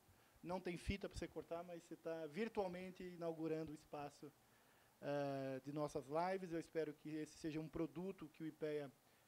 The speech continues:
eh, comece a apresentar, eh, de maneira mais contundente e mais frequentemente. Eh, por que que a gente tá fazendo essa, essa palestra aqui, Riso? É, você é o terceiro especialista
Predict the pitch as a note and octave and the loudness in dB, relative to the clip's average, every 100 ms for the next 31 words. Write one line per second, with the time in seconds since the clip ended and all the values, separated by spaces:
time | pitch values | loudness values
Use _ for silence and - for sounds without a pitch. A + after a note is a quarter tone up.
0 | - C#3+ C#3 C3+ C3+ C#3 - D#3 D3+ D3+ | -12 -6 -4 -4 -6 -6 -2 -2 0 -4
1 | - D#3 D3+ C#3+ C#3 C#3+ - - - D#3 | -6 -2 0 0 -2 -4 -6 -6 0 0
2 | D3+ C#3 D#3+ D#3+ D#3+ - - - - - | 0 4 6 6 4 -10 -20 -20 -20 -4
3 | D3 C#3+ C#3 C3+ C#3 C#3 D3 D#3 D#3+ D3+ | 0 0 0 -4 -6 -6 -2 2 2 2
4 | D#3 D3+ E3 D#3 D3 C#3+ E3 F3 - F3 | 0 0 -2 -2 -2 0 2 0 -4 -6
5 | E3 D#3+ D#3 D#3 - D3+ - D3+ D3+ D#3 | -6 -2 0 0 -4 -8 -4 -6 -6 -8
6 | C3 A#2 - - - - - - - - | -8 -8 -12 -20 -20 -20 -20 -20 -20 -4
7 | D#3+ E3 E3 E3 E3 D#3+ D#3+ - - - | 4 6 6 6 6 4 2 -2 -12 -20
8 | - - - A#3+ C4+ A#3+ B3 A#3 A3 G#3 | -20 -18 -6 -2 0 2 4 4 4 2
9 | G3+ G3+ F#3+ - D#3+ F3+ F3 D#3 D#3 D3 | 0 -2 -4 -4 -4 0 2 2 0 -4
10 | - A#2+ A#2 A2 - - - - D3+ D#3+ | -8 -10 -12 -14 -20 -20 -20 -8 0 4
11 | E3+ - - D#3 F#3 A3+ A3+ A3+ G3 A#3+ | 4 0 -8 -2 4 4 6 4 2 2
12 | B3 - A3 G3 F3+ F#3+ G3 | -2 -4 -2 0 0 -2 -4